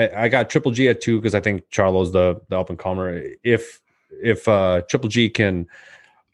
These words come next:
uh, sustain what he did in his last fight and not, uh, not fall off, uh, or change anything up or regress, then I think that's gonna be a fantastic fight to fight. But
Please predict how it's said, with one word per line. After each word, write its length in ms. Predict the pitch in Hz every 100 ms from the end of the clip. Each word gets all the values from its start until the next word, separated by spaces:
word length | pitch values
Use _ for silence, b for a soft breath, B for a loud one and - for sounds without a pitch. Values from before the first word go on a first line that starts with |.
| _
uh, 140 | 95 87
sustain 640 | - 110 - 120 120 120
what 120 | 113
he 60 | 113
did 220 | 107 113
in 80 | 110
his 120 | 98
last 260 | 110 107 -
fight 300 | - 123 123
and 100 | 107
not, 320 | 104 98 95 113
uh, 280 | 101 95 90
not 200 | 107 101
fall 360 | - 117 104 98
off, 440 | 107 135 - - -
uh, 220 | 92 92
or 120 | 92
change 400 | 92 - 117 113
anything 360 | 110 107 107 104
up 200 | 123 -
or 140 | 98
regress, 680 | 90 90 101 104 135 - -
then 420 | - 98 95 92 - _ -
I 80 | 98
think 140 | 92
that's 120 | 90
gonna 120 | 98
be 80 | 90
a 60 | 82
fantastic 680 | - 92 90 95 87 92 -
fight 160 | 87
to 80 | -
fight. 220 | 95 85
But 200 | 87 -